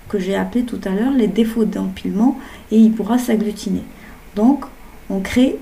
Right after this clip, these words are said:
des bulles avec de la pression. Pour les contraintes résiduelles, je pense que c'est bien clair pour tout le monde. Les aciers, euh, subissent une transformation allotropique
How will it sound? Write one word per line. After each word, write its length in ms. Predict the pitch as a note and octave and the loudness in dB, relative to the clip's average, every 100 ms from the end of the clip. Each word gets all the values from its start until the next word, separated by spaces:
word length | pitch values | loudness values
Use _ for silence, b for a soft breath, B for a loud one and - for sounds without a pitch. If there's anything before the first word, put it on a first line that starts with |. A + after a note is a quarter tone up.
| - - - - | -14 -20 -12 -4
des 180 | F3+ | 0
bulles 380 | F#3+ G3+ C4 D4 - | 0 2 2 2 -4
avec 480 | G3+ A3 A#3 - | -2 -2 -4 -10
de 120 | G#3+ G#3 | -4 -4
la 80 | |
pression. 400 | G3 - F#3+ - A3+ - - - - - - - - - - - B B B - | -4 -8 -10 -10 -14 -16 -20 -18 -18 -20 -20 -20 -20 -20 -20 -16 B B B 2
Pour 80 | |
les 140 | A3+ A3 | 4 4
contraintes 400 | A3 A3 A3 G#3+ | 4 4 2 2
résiduelles, 440 | G#3 G3 G#3+ F4 | 0 0 0 0
je 80 | - | 0
pense 220 | C4+ C4+ | 0 -2
que 80 | A#3 | -2
c'est 160 | A3 G3+ | -4 -2
bien 180 | G3+ | -2
clair 260 | G#3 G#3 G3 | -2 -2 -4
pour 200 | G#3 - | -8 -12
tout 140 | - | -4
le 80 | G#3 | 4
monde. 400 | A#3+ F4 G4+ G4 - | 4 4 0 -4 0
Les 600 | A#3 A3+ A3+ C4+ C4+ B3 | 2 4 6 6 4 2
aciers, 760 | A#3+ A#3 - A#3+ B3 B3 B3 B3 - - | 0 -2 -6 0 4 4 2 -6 -16 -4
euh, 320 | G#3+ G3+ G3 | -2 0 0
subissent 540 | G3 F#3+ A#3+ B3+ B3 - | -2 0 4 4 4 -2
une 120 | G#3+ | -4
transformation 880 | G3 A3+ A3 A3 G#3+ G#3 G#3 A3+ A3 | 0 0 0 0 0 -2 -2 -2 0
allotropique 760 | F#3 F3+ F#3 - G#3+ E4+ - | 0 0 -2 -6 0 0 0